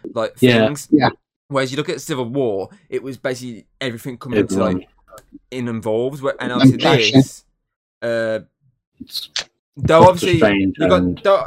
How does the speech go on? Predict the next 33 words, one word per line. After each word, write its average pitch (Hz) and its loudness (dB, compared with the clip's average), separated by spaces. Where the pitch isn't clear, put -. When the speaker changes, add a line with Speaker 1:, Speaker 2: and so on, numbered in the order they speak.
Speaker 1:
though 190 6
if 202 -4
you 196 -8
look 196 -6
at, 190 -2
obviously, 156 -8
yeah, 120 0
I 117 0
know 120 0
Iron 123 4
Man 110 -2
was 101 -10
in 107 2
the - 4
first 104 4
Spider-Man. 101 -6
Um, 101 -12
Speaker 3:
Mm. 127 8
Speaker 1:
uh, 98 -6
Nick 143 -8
Fury 113 -6
was 107 -6
Speaker 2:
But 139 4
Speaker 1:
in 131 6
the 135 6
Speaker 2:
like 127 6
you 135 4
said, 131 4
Speaker 1:
second 123 4
Speaker 2:
that 117 4
was 107 0
Speaker 1:
Spider-Man. 107 2
Speaker 2:
cameos. 107 2